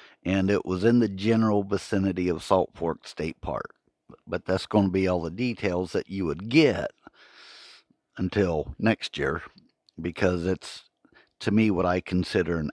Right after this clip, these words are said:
active investigation. But details matter. Getting all those details down,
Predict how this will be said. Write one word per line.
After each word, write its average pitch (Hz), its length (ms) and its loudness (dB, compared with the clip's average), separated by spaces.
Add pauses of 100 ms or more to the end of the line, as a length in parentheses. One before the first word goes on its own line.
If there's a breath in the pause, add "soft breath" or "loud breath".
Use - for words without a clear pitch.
active 82 460 -8
investigation. 85 1160 -6 (1040)
But 104 200 4
details 117 580 4
matter. 90 520 -4
Getting 101 280 0
all 101 140 2
those 98 240 2
details 76 600 -6
down, 71 440 -6